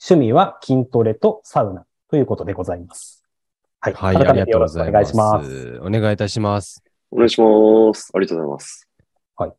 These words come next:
Speaker 2: あのー、ね、皆さんも聞いてて分かったと思うんですけど、今、テンエックスでこう、ディーエッ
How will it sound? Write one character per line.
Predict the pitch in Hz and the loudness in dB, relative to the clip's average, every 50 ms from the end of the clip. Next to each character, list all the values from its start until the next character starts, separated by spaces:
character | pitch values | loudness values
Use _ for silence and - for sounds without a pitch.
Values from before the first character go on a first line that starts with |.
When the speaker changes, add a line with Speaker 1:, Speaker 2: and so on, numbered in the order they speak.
| _ _ | _ _
Speaker 2:
あ | - 90 92 92 | -10 -8 -8 -6
の | 92 92 92 92 92 90 87 87 87 87 87 87 87 87 87 85 85 85 85 90 _ _ | -6 -4 -4 -4 -4 -4 -4 -4 -6 -6 -6 -6 -6 -6 -8 -8 -8 -10 -12 -14 _ _
ー、 | - | -4
ね、 | 117 120 90 69 - - _ _ _ _ _ _ | -4 -4 -4 -4 -8 -14 _ _ _ _ _ _
皆 | - 101 104 110 | -10 -6 -6 -6
さ | 107 - 92 | -6 -6 -8
ん | 76 | -10
も | 71 69 67 | -10 -12 -16
聞 | 71 _ - 95 | -16 _ -10 -10
い | 90 | -8
て | - 90 | -8 -10
て | - 78 | -10 -10
分 | 71 73 | -12 -12
か | - - 87 | -12 -12 -14
っ | - _ | -14 _
た | - 76 | -20 -16
と | - 73 71 | -14 -14 -16
思 | 65 69 | -14 -16
う | 69 | -18
ん | 67 | -20
で | |
す | - - | -20 -20
け | - 73 | -18 -16
ど、 | - - 113 - _ _ | -16 -16 -16 -18 _ _
今、 | - 220 247 254 156 | -4 0 0 0 2
テ | - 170 160 | 2 2 2
ン | 156 156 156 | 2 2 2
エ | 151 156 | 2 0
ッ | 147 - _ | -2 -4 _
ク | - - | -16 -16
ス | - - 113 95 | -12 -12 -10 -10
で | 85 82 | -10 -10
こ | - 85 82 | -8 -10 -10
う、 | 78 76 | -10 -8
デ | - 113 | -6 -4
ィ | 120 135 139 135 | -2 0 2 2
ー | 139 | 0
エ | |
ッ | 131 - | 0 -2